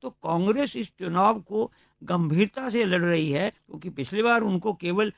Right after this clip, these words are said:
चार प्रतिशत मत रह गया था। वो कांग्रेस जो कभी दिल्ली में राज करती थी, इस बार वो अपनी खोई हुई जमीन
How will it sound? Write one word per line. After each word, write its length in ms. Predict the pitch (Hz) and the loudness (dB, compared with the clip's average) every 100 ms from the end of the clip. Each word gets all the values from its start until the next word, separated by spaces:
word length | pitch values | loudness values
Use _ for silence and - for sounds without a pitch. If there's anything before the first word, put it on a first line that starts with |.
| _ _ | _ _
चार 260 | 156 156 226 | -2 0 0
प्रतिशत 460 | 214 196 202 208 196 | -2 -10 -4 -2 2
मत 200 | 185 165 | 0 2
रह 200 | 160 160 | 2 2
गया 220 | 160 143 | 2 0
था। 160 | - 151 | -2 -8
वो 140 | 180 214 | -4 -2
कांग्रेस 400 | 202 170 185 190 | 2 2 2 0
जो 120 | 196 | -2
कभी 240 | 190 175 185 | -2 -2 0
दिल्ली 260 | 165 175 | 0 0
में 120 | 208 | 0
राज 260 | 170 156 196 | 2 4 2
करती 380 | 196 151 - 131 | -4 -8 -10 -14
थी, 140 | 123 - - | -14 -18 -8
इस 200 | 240 - | -8 -2
बार 220 | 285 285 | 0 2
वो 120 | 269 | 4
अपनी 260 | 233 202 214 | 2 0 -4
खोई 260 | 185 202 202 | 0 0 0
हुई 100 | 180 | 0
जमीन 360 | 175 175 175 | 2 2 0